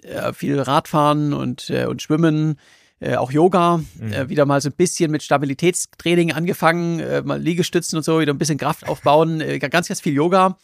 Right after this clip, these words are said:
Speaker 1: Und, aber nach Lust und Laune, um einfach auch dem, dem Kopf so ein bisschen, ähm, Erholung zu geben und, ähm, äh, damit einfach, einfach sanfte Landung und,
Speaker 2: Ja.
Speaker 1: und den Körper wieder auf ein, auf ein Normalniveau runterbringen. Und, äh, jetzt bin ich wieder voll im Training für,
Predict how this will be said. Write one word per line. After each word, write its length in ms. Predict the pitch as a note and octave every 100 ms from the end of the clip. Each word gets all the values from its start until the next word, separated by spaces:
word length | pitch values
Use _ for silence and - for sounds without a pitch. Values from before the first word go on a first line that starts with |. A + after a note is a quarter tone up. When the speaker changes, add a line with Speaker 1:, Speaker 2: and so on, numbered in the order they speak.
| _ _ _ _ -
Speaker 1:
Und, 320 | - D3 C3+
aber 140 | D3+
nach 100 | D3
Lust 200 | D3+ -
und 80 | C3+
Laune, 280 | A#2 C3+ C#3
um 100 | A#2
einfach 280 | A#2+ B2+ C3
auch 80 | -
dem, 300 | B2 B2 C3+
dem 140 | A2+
Kopf 200 | B2+ -
so 80 | C3+
ein 40 |
bisschen, 360 | B2 - A#2 B2 -
ähm, 180 | B2
Erholung 360 | B2 C#3+ G3+ F#3+
zu 100 | -
geben 380 | D#3+ D#3+ F3 D3 - _ _ _
und, 480 | - C#3 C3+ C3 -
ähm, 420 | C3 B2+ B2+ A#2+
äh, 280 | - - A#2
damit 200 | B2+ C3+
einfach, 300 | A#2+ B2+ A#2+
einfach 220 | C3 A#2+
sanfte 320 | - B2 -
Landung 420 | A#2 B2+ C3 A#2 A2+
und, 380 | A#2+ A2+ -
Speaker 2:
Ja. 80 | B2
Speaker 1:
und 400 | B2 A2+ - - -
den 80 | B2
Körper 300 | C3+ B2 B2+
wieder 160 | B2+ A2
auf 160 | A#2+
ein, 200 | A#2+ A#2 _ _ -
auf 180 | B2+ -
ein 40 |
Normalniveau 640 | B2 A#2+ D3 F3 D#3+ D3 C#3+
runterbringen. 680 | D#3 G3 C#3+ D#3+ G3 G3 F3 _ - _ _ _ _
Und, 420 | - C#3 C3+ C3+
äh, 60 | C#3
jetzt 180 | C3+ -
bin 80 | D3
ich 100 | D3+
wieder 140 | D3
voll 160 | E3+ D#3
im 100 | C#3+
Training 340 | D3+ D#3 D3+
für, 400 | - C#3 C3+